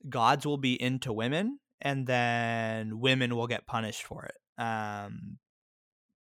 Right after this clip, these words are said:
because they're, like, super sexist. And there's like, "Oh, there's no way you got with a god. You clearly are being," and, you know, they have this idea of, like,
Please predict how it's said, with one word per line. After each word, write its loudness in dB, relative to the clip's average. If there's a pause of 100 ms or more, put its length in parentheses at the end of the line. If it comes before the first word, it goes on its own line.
(180)
because -4
they're, -6
like, -8
super -12
sexist. -10
And -10
there's -8
like, -4
"Oh, 8
there's 2
no 4
way 4
you -2
got -2
with -12
a -20
god. 0
You -12
clearly -4
are -4
being," -6
and, 0
you 2
know, 4
they 0
have 0
this -6
idea -6
of, -12
like, -10